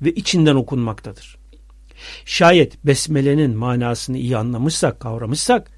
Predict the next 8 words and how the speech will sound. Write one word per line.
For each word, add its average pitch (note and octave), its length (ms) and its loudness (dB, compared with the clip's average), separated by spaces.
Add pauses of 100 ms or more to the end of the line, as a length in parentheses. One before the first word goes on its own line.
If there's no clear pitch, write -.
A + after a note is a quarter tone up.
(400)
fark B2+ 280 -2
ederiz B2+ 380 -2
ki - 260 0 (280)
Besmele D#3 760 2 (720)
okunur E3 880 0 (440)
ve D#3+ 360 0 (160)
yaşanır, C3 1000 0 (300)
hissedilir D3 1120 2